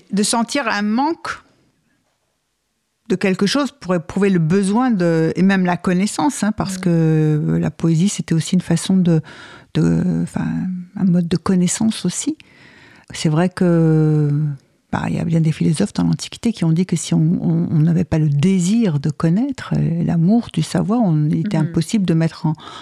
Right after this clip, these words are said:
Speaker 1: en marche un processus cognitif, quel qu'il soit.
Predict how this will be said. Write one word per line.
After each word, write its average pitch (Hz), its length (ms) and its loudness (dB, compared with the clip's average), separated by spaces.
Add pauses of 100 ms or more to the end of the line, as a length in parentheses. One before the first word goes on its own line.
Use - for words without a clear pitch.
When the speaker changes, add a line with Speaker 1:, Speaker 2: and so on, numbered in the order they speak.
(120)
Speaker 1:
en 165 100 -2
marche 180 480 -2
un 156 260 2
processus - 680 -4
cognitif, 170 720 -2 (500)
quel 165 180 -2
qu'il 175 160 -4
soit. 254 260 -2